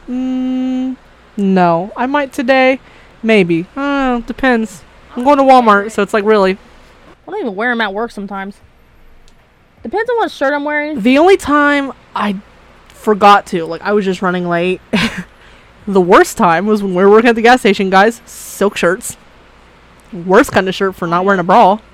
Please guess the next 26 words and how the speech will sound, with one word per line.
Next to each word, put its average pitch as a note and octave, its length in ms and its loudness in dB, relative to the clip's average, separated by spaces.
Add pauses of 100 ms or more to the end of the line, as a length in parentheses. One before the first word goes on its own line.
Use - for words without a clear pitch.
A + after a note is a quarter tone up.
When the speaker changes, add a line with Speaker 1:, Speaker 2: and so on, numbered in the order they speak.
(300)
Speaker 2:
Polyester. A3+ 480 -2
Speaker 1:
Those, A#3 180 6
like, A3 180 2
polyester A#3 680 2
silk A#3+ 300 -4
shirts. A#3 320 4
Speaker 2:
Thing, B3+ 340 -6
they A#3 100 -8
were G#3+ 120 -10
gross. F#3+ 380 -8 (100)
Speaker 1:
So, G3+ 640 6 (480)
that G3+ 280 4
was B3 140 4
a-, F#3 160 0 (240)
atrocious, F#3+ 420 0
but, G3 200 2
like, G3 180 2 (460)
where F#3+ 360 2 (1000)
you F3+ 240 -2
work G3 220 0
now F#3+ 200 0
and G#3 80 -2
I F3+ 60 2
used F#3+ 240 -4
to C#4 60 0
work, F4 240 2